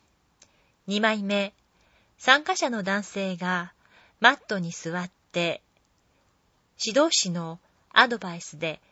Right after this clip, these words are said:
測定を受けています。三枚目、参加者が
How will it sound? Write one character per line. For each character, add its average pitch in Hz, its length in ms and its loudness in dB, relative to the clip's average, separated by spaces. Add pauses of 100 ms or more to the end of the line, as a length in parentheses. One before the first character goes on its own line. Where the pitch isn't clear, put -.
(320)
測 208 220 -4
定 262 200 4
を 269 120 0
受 254 200 -4
け - 40 -12
て 170 100 -10
い 151 100 -10
ま 156 160 -12
す。 - 240 -20 (1500)
三 233 300 4
枚 220 200 -6
目、 208 320 -2 (540)
参 233 240 4
加 254 140 -4
者 185 240 -4
が 160 300 -8